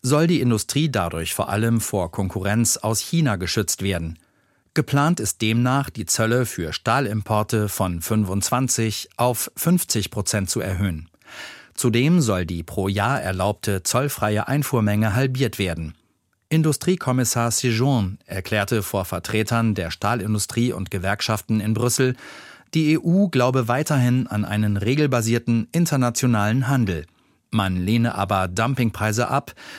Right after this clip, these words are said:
die durch massive Subventionen ermöglicht würden. Die E U wirft China schon länger vor, seiner Stahlindustrie mit staatlichen Hilfen einen unfairen Vorteil zu verschaffen.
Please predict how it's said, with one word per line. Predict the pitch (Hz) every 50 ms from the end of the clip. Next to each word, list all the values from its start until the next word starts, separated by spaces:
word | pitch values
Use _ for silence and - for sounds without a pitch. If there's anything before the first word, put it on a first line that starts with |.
| - - -
die | 113 107
durch | 110 107 104 104 - - 113
massive | 107 101 - - 170 180 160 147 127
Subventionen | 110 123 - - 127 127 127 - - 143 156 156 135 107 95
ermöglicht | - 98 98 95 90 92 - - 95 - - -
würden. | 98 95 87 - 80 80 82 - _ _ _ _ _ _ _ _ _ _ _ _ _ _ _ _ -
Die | 147 113 147
E | 147
U | - 151 160 185 202 202 160
wirft | 120 104 95 - - -
China | - - 135 135 131 120 117
schon | - - 123 110
länger | 104 107 135 156 135 117 113
vor, | - - 123 117 113 110 104 - - - - - -
seiner | - - 107 98 95 95 87
Stahlindustrie | 82 - - 117 123 139 - - 107 107 107 98 - - 117 113 117
mit | 98 85 -
staatlichen | - - 107 107 120 - - 104 - 101 85
Hilfen | 107 113 117 113 - 131 120 -
einen | 117 113 117 113 117
unfairen | - - 151 160 147 - - 113 113 101 123 123
Vorteil | - - - 143 139 - 113 95 87
zu | - - -
verschaffen. | - 98 90 - 104 87 - - 85 80 80